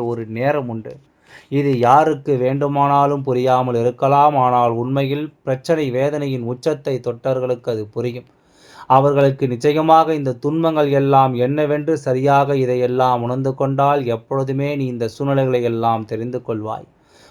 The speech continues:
உன்னை சூழ்ந்து வருகின்ற ஒவ்வொரு விஷயங்களையும் நீ சர்வ நிச்சயமாக என்னவென்று ஏற்றுக்கொள்வாய் என்பதனை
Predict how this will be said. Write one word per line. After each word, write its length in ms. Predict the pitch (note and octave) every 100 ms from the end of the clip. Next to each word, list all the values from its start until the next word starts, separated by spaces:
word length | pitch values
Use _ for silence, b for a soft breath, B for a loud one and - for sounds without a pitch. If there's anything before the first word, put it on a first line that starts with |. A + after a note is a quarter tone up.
| b
உன்னை 220 | D3 D3+
சூழ்ந்து 380 | C#3 E3+ G#3 F#3
வருகின்ற 440 | E3 D#3+ D3+ D3+ C#3+ C#3
ஒவ்வொரு 380 | D3+ E3+ E3+ C#3
விஷயங்களையும் 680 | C3+ E3 D#3+ D#3 D#3 F3
நீ 80 | D3+
சர்வ 340 | C3+ C3+ D3 D3
நிச்சயமாக 680 | C#3 D3+ D3+ D#3 D#3 D#3 D3+
என்னவென்று 540 | C3+ D#3 D#3 D3 C#3 B2
ஏற்றுக்கொள்வாய் 800 | B2+ C3+ C#3 C#3 A#2+ G#2+ A2 - - _ _ _ _ _ _ _ _ _ A#2+
என்பதனை 480 | A#2+ C3 C3 B2